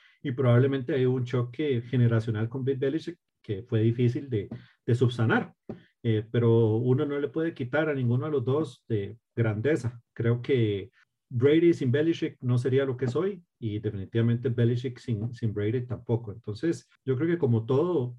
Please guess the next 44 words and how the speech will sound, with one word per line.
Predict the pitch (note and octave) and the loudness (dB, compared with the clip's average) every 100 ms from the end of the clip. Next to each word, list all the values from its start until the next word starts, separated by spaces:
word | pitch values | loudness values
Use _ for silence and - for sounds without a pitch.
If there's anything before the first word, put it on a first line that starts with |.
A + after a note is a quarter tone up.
| - | -8
eh, | B2 B2 C3 | -8 -8 -4
en | A2+ | 0
unos | B2+ D3 | 0 -2
cuantos | D#3+ E3+ D3 | -8 -6 -4
años | D3 D#3+ B2 | -4 -6 -2
solo | B2 C#3 | -2 0
nos | C3 | -4
vamos | C3+ D3 | -4 -6
a | |
acordar | - A2+ A#2 B2+ | -4 -2 0 -2
de, | C3+ G#2 G2+ G#2 | -2 -2 -4 -10
de | - G#2 | -6 -4
los | G2+ | -2
anillos, | G#2+ F#3 E3+ A#2 _ _ | -2 -2 -4 -10 _ _
¿verdad? | - G#2+ A#2+ | -8 -6 -6
Que | A#2 B2 - | -8 -10 -8
eso | A#2 B2 | -6 -4
es | A#2 | -4
bien | A#2+ A#2+ | -2 -2
importante. | A#2+ A2+ A2+ - _ - | -2 -8 -12 -14 _ -8
En | |
cuanto | D3+ B2+ | -6 -2
a | D3 | -2
la | C3 | 0
patada, | C3+ - A3+ A3+ G#3+ _ _ | -2 0 0 0 -4 _ _
yo, | C#3+ F3+ G3+ - _ _ _ - | -2 2 2 -2 _ _ _ -6
vamos | F3 F3+ F3 | -4 -2 0
a | |
ver, | E3+ C#3 - - _ | 0 0 -2 -14 _
yo | - F3+ | -2 -2
no | G3 | 0
sé | G3+ | -2
si | G#3 | 0
es | G3 G3 | 0 0
falta | F#3 F3+ | -2 -2
de | G3+ | -4
confianza | C#3+ C#3 E3+ E3+ D3+ | -4 -2 -2 -2 0
en | A#2+ | 2
el | A2 G2+ | 2 -2
novato, | G#2 D#3+ F3+ B2+ A#2 | -2 -2 -4 -4 -2
pero | A#2 A2 | -2 -2
sí | C3 B2 | -6 -6
creo | D3 D3 D#3 | -4 -4 -4
que | F3 C#3+ | -2 0